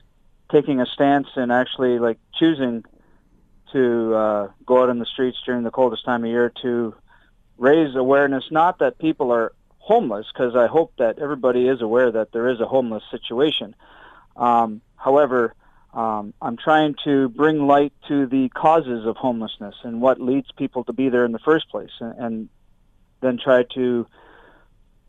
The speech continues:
find solutions, try to prevent it from happening in the first place.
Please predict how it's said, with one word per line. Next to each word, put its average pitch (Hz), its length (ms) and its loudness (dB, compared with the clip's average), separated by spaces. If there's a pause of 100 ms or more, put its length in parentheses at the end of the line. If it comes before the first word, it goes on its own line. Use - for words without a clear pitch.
(100)
find 170 260 4
solutions, 165 480 0 (200)
try 143 180 4
to 143 120 2
prevent 151 420 -2
it 147 120 -4
from - 120 -8
happening 151 440 0
in 147 80 -2
the 139 80 -4
first 180 260 2
place. 95 200 -6